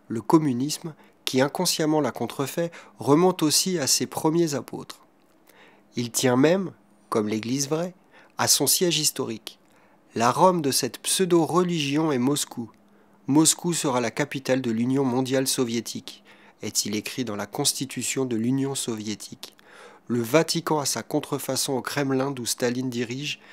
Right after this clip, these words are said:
comme docteur universel, l'antichrétienté internationale.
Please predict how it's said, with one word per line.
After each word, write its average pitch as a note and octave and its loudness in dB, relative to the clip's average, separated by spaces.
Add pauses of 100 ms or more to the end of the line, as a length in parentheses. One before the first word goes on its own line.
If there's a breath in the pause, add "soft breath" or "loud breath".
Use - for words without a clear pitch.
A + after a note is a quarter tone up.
(200 loud breath)
comme A2 -4
docteur C#3+ 2
universel, B2+ 0 (480 loud breath)
l'antichrétienté D3+ 0 (100)
internationale. A#2+ -4